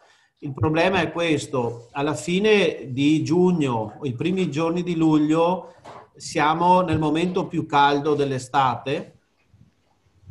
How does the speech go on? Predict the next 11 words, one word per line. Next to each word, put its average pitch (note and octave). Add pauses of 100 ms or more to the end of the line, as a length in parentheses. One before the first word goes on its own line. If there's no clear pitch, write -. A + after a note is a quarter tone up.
(760)
le D#3+
temperature F3
sono D#3+
molto E3
elevate, C3+
l'umidità F3+
è C3+
molto D#3
alta A#2+
da C#3
noi C#3